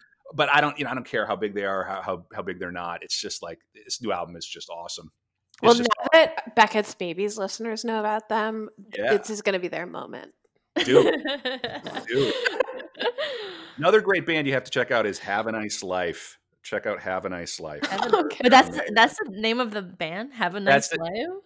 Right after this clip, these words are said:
Speaker 1: Yeah, Have a Nice Life. Yeah, yeah.
Speaker 3: <laughs>
Speaker 1: I did an interview with the guy, the guy, the mastermind behind that on my podcast, Get this podcast dot com, Dan Barrett.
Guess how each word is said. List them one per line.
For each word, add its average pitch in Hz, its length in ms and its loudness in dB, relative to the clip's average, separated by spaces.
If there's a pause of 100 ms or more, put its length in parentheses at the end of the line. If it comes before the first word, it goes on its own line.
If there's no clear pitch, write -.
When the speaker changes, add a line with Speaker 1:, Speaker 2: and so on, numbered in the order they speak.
(160)
Speaker 1:
Yeah, 165 220 10
Have 127 220 6
a 131 40 6
Nice 117 260 2
Life. 95 320 2
Yeah, 95 220 2 (260)
yeah. - 180 0 (180)
Speaker 3:
<laughs> - 200 -6
Speaker 1:
I 147 60 4
did 180 180 4
an 185 80 4
interview 175 320 4
with 117 140 0
the 117 80 -4
guy, 107 300 2
the 104 160 -10
guy, 104 260 2 (180)
the 101 120 -6
mastermind 101 480 -4
behind 87 300 -8
that 87 100 -4
on 85 120 -8
my 87 200 -4
podcast, 85 580 -8
Get 85 180 -10
this 78 200 -12
podcast 80 540 -12
dot 78 200 -12
com, 80 340 -14
Dan 92 260 -6
Barrett. 87 440 -4